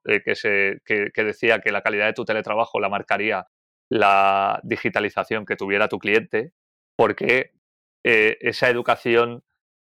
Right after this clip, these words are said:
eh, implica que, aunque sepa que tú estás en casa y estás teletrabajando, tú le hayas dicho que hay unos determinados horarios en los que, salvo por urgencia, no le vas a atender.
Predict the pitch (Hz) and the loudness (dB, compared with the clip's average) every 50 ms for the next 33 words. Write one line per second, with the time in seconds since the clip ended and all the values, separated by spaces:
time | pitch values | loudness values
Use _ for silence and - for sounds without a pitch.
0 | - - 117 110 110 110 - - - 127 120 113 95 - 120 117 110 - 139 123 | -4 0 0 2 2 0 -2 -2 0 0 0 0 2 0 2 2 2 4 2 2
1 | 120 - 123 117 110 107 107 - - 117 117 - - 117 104 - _ _ _ _ | 2 4 4 4 4 4 2 0 -2 -4 -4 0 0 0 -2 -2 _ _ _ _
2 | _ - - - - 127 120 135 127 123 131 - 139 120 - - 123 - - 117 | _ -6 -2 0 2 2 2 2 0 0 0 -4 -4 -4 -2 -2 -4 -2 -4 -4
3 | - - 123 - - 110 104 - - 113 - - 120 117 110 117 120 117 110 - | -2 -2 -2 0 -2 -4 -4 -2 -4 -4 -2 0 0 2 2 2 2 2 2 2
4 | - 120 120 117 120 127 139 - - - 120 113 113 117 113 117 113 104 - 120 | 2 0 0 0 -2 -2 -4 -4 -4 -2 2 4 4 4 4 4 2 0 -2 -6
5 | 113 - - 127 120 - 117 110 113 117 _ _ _ _ _ - - 110 107 110 | -6 -4 -2 -4 -2 2 2 2 2 2 _ _ _ _ _ -2 0 2 2 2
6 | 113 110 104 113 - 113 107 110 110 110 110 - 120 110 107 110 117 131 131 - | 0 -2 -2 -2 -2 0 0 2 2 2 0 0 0 2 2 2 2 0 -2 -4
7 | 113 104 104 101 - - 107 98 - _ _ _ _ - - - - 135 117 113 | -4 -4 -4 -4 -2 0 0 0 -2 _ _ _ _ -8 -4 2 4 4 4 4
8 | 110 104 - 120 117 117 - - - 117 107 - 127 123 110 107 107 104 101 101 | 2 0 0 0 0 0 -2 -4 -8 -8 -2 0 0 0 0 0 0 0 0 0
9 | 95 - 107 98 - - 95 92 98 123 127 - - | 0 0 -2 -4 -2 -4 -6 -4 0 0 0 0 -2